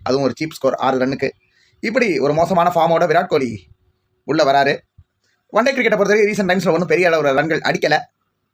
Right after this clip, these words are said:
After that, டூ தௌசண்ட் டுவெண்ட்டி த்ரீ வேர்ல்டு கப் ரொம்ப ஒரு புவர் ரன்னோட ஒன் டே கிரிக்கெட்டுக்குள்ள கம்பேக் ஆகுறாரு விராட் கோலி. என்ன செய்ய போறாருன்றதை பொறுத்திருந்து தான் பார்க்கணும்.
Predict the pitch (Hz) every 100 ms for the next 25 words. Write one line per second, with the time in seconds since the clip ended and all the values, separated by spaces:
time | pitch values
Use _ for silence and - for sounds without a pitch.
0 | _ - 139 165 151 139 117 113 - 165
1 | 143 135 147 156 143 143 151 143 143 165
2 | 170 143 117 101 _ _ _ _ 151 165
3 | 147 156 156 170 - _ - 135 135 131
4 | 110 - 123 107 - 127 131 120 117 120
5 | 120 131 135 123 147 - 127 156 147 143
6 | 139 127 139 - 151 139 131 127 143 156
7 | 214